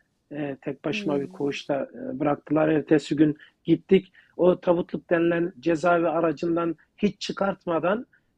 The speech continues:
Speaker 1: e, adli tıpın önünde beklettiler. Sonra bir, e, doktora, e, doktor muydu artık kimdi bilmiyorum. <laughs>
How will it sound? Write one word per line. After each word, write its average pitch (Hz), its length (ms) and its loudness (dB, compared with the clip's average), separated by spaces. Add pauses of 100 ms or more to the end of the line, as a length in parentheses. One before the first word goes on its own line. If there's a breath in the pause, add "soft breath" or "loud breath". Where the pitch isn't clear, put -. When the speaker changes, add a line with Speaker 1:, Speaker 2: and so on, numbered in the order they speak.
Speaker 1:
e, 160 40 -6
adli 165 600 0
tıpın 185 260 -4
önünde 175 340 -2
beklettiler. 190 720 -2
Sonra 196 480 0
bir, 190 240 -2 (400)
e, 170 400 -2
doktora, 185 640 0 (340)
e, 151 460 -10
doktor 170 400 0
muydu 180 220 -2
artık - 280 -6
kimdi 143 380 -8
bilmiyorum. 160 520 -4 (320)
<laughs> - 140 -6